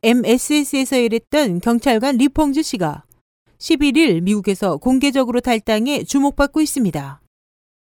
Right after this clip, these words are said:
중국 국안부의 엘리트였던 리 씨는 중공 정치 체제에 철저히 실망해 몇 해 전 미국으로 건너갔습니다. 그러나 특무기관에서 발을 빼기란 쉽지 않은 일이었습니다.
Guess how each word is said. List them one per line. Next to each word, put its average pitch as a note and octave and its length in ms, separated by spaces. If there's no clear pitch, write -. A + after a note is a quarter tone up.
중국 D4 360
국안부의 C#4 580
엘리트였던 A3+ 600
리 F#3 100
씨는 F3 600
중공 B3+ 360
정치 B3 320
체제에 G#3 500
철저히 C#4+ 420
실망해 G#3 640
몇 D#3+ 240
해 D#3 60
전 F3 260
미국으로 A3 400
건너갔습니다. A#3+ 880
그러나 G#3+ 440
특무기관에서 D4 840
발을 G#3+ 260
빼기란 G3 460
쉽지 - 480
않은 A#3 320
일이었습니다. D3+ 840